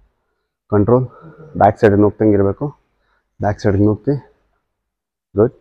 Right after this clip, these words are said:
ಈ layer ಟೈಟ್ ಮಾಡು, ಮುಂದೆ ಏನು react ಮಾಡಬೇಡ, Fix ಮಾಡು. Back ಸಾಕು. ಹಾ, Go. Back side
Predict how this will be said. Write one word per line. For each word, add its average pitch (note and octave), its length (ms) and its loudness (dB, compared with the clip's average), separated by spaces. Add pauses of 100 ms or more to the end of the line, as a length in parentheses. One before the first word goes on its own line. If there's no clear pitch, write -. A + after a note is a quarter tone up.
(840)
ಈ G2+ 100 4
layer G2+ 240 2
ಟೈಟ್ F#2 160 -2
ಮಾಡು, F#2 160 0
ಮುಂದೆ G#2+ 180 6
ಏನು G2 140 4
react G#2+ 260 6
ಮಾಡಬೇಡ, F2 240 2 (360)
Fix B2+ 240 0
ಮಾಡು. B2 120 2 (440)
Back F2 200 4 (120)
ಸಾಕು. G2+ 300 2 (2250)
ಹಾ, G2 100 2 (1200)
Go. G2 100 10 (1300)
Back F#2 220 2
side D#2+ 200 -4